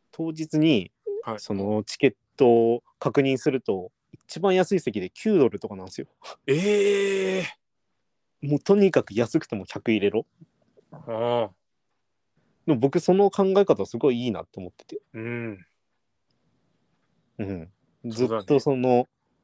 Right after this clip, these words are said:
Speaker 1: この価格で来てくれないなら、あ、あなた来なくていいですみたいなスタンスよりも、
Speaker 2: うん。
Speaker 1: 絶対ってプロレス会-、絶対プロレス会場って埋まってた方が
Speaker 2: うん。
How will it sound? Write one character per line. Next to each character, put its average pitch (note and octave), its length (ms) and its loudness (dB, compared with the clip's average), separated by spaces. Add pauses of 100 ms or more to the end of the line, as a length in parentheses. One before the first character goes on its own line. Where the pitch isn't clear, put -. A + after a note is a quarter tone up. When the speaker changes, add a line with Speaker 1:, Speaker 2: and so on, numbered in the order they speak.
(480)
Speaker 1:
こ D#3 120 2
の D#3 100 2
価 D3+ 160 2
格 D3+ 300 -2
で C#3 220 4 (440)
来 - 120 -20
て A2+ 120 2
く A2+ 120 -4
れ G#2+ 120 0
な A2 120 0
い G#2+ 60 -2
な F2+ 120 -10
ら、 E2+ 140 -8 (1000)
あ、 G#2+ 260 -2
あ C3 120 -2
な C3 100 4
た A2 100 -6
来 - 140 -2
な G#2+ 100 -2
く - 60 -20
て - 120 -4
い G#2 60 2
い G2+ 40 2
で F#2+ 100 -4
す - 100 -8
み F#2+ 80 -8
た - 120 -12
い F2+ 60 -8
な F2 140 -10 (800)
ス - 140 -16
タ B2 120 4
ン A#2+ 100 2
ス - 140 -2
よ B2+ 120 6
り G2+ 140 -4
も、 F#2+ 300 -8 (200)
Speaker 2:
う A2+ 60 -12
ん。 G2 160 -14 (180)
Speaker 1:
絶 A#2+ 260 0
対 F3+ 140 4
っ - 20 0
て D#3+ 100 -16
プ E3 120 -6
ロ D#3 100 2
レ D#3 80 2
ス - 100 -18
会-、 E3 320 -2
絶 A#2+ 220 -8
対 E3 140 0
プ - 100 -8
ロ E3 40 4
レ E3 60 4
ス - 80 -4
会 F3+ 180 4
場 A2 80 -2
っ - 20 -6
て - 200 -20 (100)
埋 C3+ 60 -6
ま C3 120 2
っ - 60 -6 (100)
て - 80 -20
た C3+ 120 2
方 A#2 200 -2
が F2 180 -8 (300)
Speaker 2:
う A2+ 80 -12
ん。 F#2 120 -16